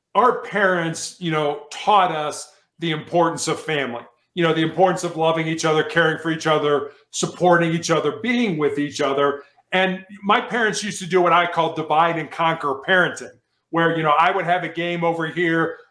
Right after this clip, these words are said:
on, on Thursday night, and Larry would have a practice over here on the same night at the same time. And so, you know, dad's going to this and mom's going to that. And, and it was, you know, my mom practically lived at the grocery store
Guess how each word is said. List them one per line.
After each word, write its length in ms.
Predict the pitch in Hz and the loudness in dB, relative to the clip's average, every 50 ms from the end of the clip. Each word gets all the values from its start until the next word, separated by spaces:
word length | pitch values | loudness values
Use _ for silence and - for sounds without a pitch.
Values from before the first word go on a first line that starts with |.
| _ _ | _ _
on, 160 | 156 160 160 160 160 | -4 -4 -4 -2 -2
on 120 | 160 160 - | -2 -2 0
Thursday 480 | - 190 196 202 196 - 180 165 156 | 2 4 6 6 6 4 0 -4 -4
night, 340 | 156 151 151 151 156 156 151 - 156 | -2 -2 0 0 -2 -2 -4 -4 -4
and 200 | 156 156 147 - - _ _ | -4 -4 -4 -6 -12 _ _
Larry 280 | 151 170 185 190 190 | 0 2 4 4 4
would 140 | 180 175 165 | 2 2 2
have 160 | 147 165 165 | 0 0 0
a 40 | 160 156 | -2 -4
practice 520 | - - 170 170 170 170 - 160 160 - | -2 0 2 2 2 0 -4 -6 -4 -4
over 260 | 160 151 156 156 147 | -4 -2 -2 -2 -2
here 380 | 156 175 170 165 160 147 - - - _ _ | 0 0 0 0 0 -2 -2 -6 -14 _ _
on 140 | 151 156 160 | -6 -4 -4
the 80 | 160 156 | -2 -2
same 320 | - - 180 170 165 165 | 0 2 2 2 2 2
night 240 | 170 170 170 170 165 | 2 2 2 2 0
at 80 | 160 - | -4 -6
the 80 | 156 | -8
same 300 | - - 175 165 160 156 | -6 -4 -2 -2 -2 -4
time. 400 | - - 185 190 180 170 165 160 | -4 -2 0 2 2 2 0 -2
And 120 | 156 156 - | -6 -6 0
so, 240 | - 185 160 - - - _ _ _ | 0 0 0 0 -4 -10 _ _ _
you 120 | 165 175 | 0 2
know, 140 | 165 151 - | 2 2 2
dad's 320 | - 170 196 208 196 156 | 2 2 2 2 2 0
going 300 | - - 196 185 185 180 | 0 0 2 2 2 2
to 60 | 165 170 | 2 0
this 320 | 170 175 175 175 175 - | 2 2 2 0 0 -4
and 80 | 160 147 | -2 2
mom's 340 | 170 185 196 185 175 151 | 4 4 4 2 0 -2
going 260 | - 185 180 180 180 175 | 0 0 2 2 0 0
to 60 | 170 165 | -2 -2
that. 360 | 165 160 160 160 165 160 - - | 0 0 2 2 0 0 -2 -4
And, 180 | 165 165 165 - - - | -6 -6 -6 -8 -8 -8
and 140 | 196 208 202 | -6 0 2
it 200 | 208 247 269 214 | 2 2 4 4
was, 420 | 202 208 208 190 180 - - - _ _ _ _ _ | 4 4 4 2 0 -4 -10 -16 _ _ _ _ _
you 100 | - 254 | -2 2
know, 200 | 262 208 - 240 | 2 2 2 2
my 160 | 226 240 277 277 | 2 0 0 2
mom 420 | 269 294 320 320 302 269 - - | 2 2 2 2 2 0 0 -4
practically 460 | - 220 214 208 202 202 - 185 175 | -2 -2 -2 -2 -2 -4 -4 -4 -4
lived 360 | 165 190 240 240 196 160 151 - - 175 | 0 4 4 4 4 4 0 -6 -6 -6
at 100 | 180 170 | -6 -6
the 80 | - | -2
grocery 440 | 165 - 220 262 254 - - 139 113 | 2 4 4 4 4 2 -4 -8 -12
store 300 | - - 151 120 104 - | -14 -14 -14 -14 -14 -16